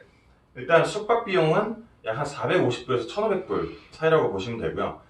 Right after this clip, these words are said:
생활비, 숙박비 다 해서 대략 한 백이십만에서 백사십만 원이라고 보시면 될 것 같습니다. 일단 아까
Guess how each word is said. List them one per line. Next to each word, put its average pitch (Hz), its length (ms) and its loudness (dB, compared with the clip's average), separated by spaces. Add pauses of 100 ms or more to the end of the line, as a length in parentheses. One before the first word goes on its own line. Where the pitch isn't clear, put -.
생활비, - 640 -4 (180)
숙박비 - 480 -4
다 120 220 -2
해서 151 480 2 (260)
대략 123 220 0
한 135 160 -4
백이십만에서 151 680 0
백사십만 156 520 2
원이라고 110 560 -2 (100)
보시면 104 280 -4
될 95 120 -8
것 113 100 -6
같습니다. 85 420 -10 (4000)
일단 - 320 0
아까 156 380 2